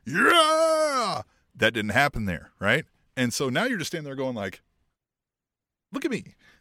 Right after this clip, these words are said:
right? Doing a pose. And you're just standing there posing in the ring for no reason. And then people go like, "Wh-, why?" <laughs> Right? "Why, why,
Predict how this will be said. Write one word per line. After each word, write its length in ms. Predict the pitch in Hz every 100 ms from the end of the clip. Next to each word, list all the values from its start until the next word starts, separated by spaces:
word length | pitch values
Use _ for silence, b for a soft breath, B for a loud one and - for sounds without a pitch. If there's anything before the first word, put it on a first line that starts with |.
| b
right? 300 | 143 180 226
Doing 220 | 165 170
a 40 | 180
pose. 560 | - 220 180 107 - - b b b -
And 320 | 156 147 147 b b b -
you're 180 | 139
just 220 | 147 175 -
standing 300 | 190 196 190
there 140 | 190
posing 400 | - 214 214 190
in 40 | 170
the 40 |
ring 180 | 170 180
for 120 | -
no 100 | 170
reason. 380 | 165 233 175 - B B B
And 100 | 143
then 80 | 151
people 160 | 180
go 160 | 160 151
like, 240 | 135 117 - _ _ _ -
"Wh-, 140 | 107 - _ _ _ _ _ _ _ -
why?" 380 | 117 135 90 - _
<laughs> 180 | - -
Right? 320 | 180 180 233 - 175
"Why, 260 | 92 127 135
why, 480 | 123 143 160 170